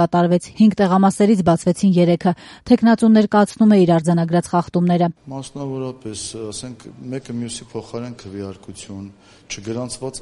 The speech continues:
Speaker 2: անձը տեղամասում, այսինքն քաղաքում չգրանցված անձը կնոջ փոխարեն փորձել էր ք-, քվեարկել։ Հանձնաժողովի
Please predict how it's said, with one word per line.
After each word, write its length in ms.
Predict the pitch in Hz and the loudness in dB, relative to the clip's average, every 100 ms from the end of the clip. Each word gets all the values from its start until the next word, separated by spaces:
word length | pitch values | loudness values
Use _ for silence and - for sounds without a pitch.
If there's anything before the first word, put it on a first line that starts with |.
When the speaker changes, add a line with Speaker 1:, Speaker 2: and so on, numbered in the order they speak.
| - | -14
Speaker 2:
անձը 240 | 113 104 101 107 | -12 -12 -14 -12
տեղամասում, 680 | 110 107 107 107 101 107 98 101 | -10 -10 -12 -12 -12 -12 -14 -16
այսինքն 400 | 98 - 98 98 95 | -16 -18 -18 -20 -14
քաղաքում 400 | 101 104 101 104 | -12 -12 -12 -16
չգրանցված 600 | - 107 110 107 - 104 - | -16 -14 -14 -14 -16 -16 -16
անձը 160 | 147 131 | -18 -18
կնոջ 260 | 123 120 113 - | -14 -14 -14 -18
փոխարեն 400 | 107 - 135 123 | -16 -14 -14 -14
փորձել 340 | 110 104 110 117 | -14 -14 -16 -16
էր 60 | - | -18
ք-, 140 | - - - | -20 -20 -16
քվեարկել։ 600 | 107 107 104 101 104 98 - - - - _ 110 | -12 -10 -10 -12 -14 -14 -18 -20 -20 -20 _ -12
Հանձնաժողովի 600 | 120 139 135 143 143 143 | -10 -8 -8 -8 -8 -8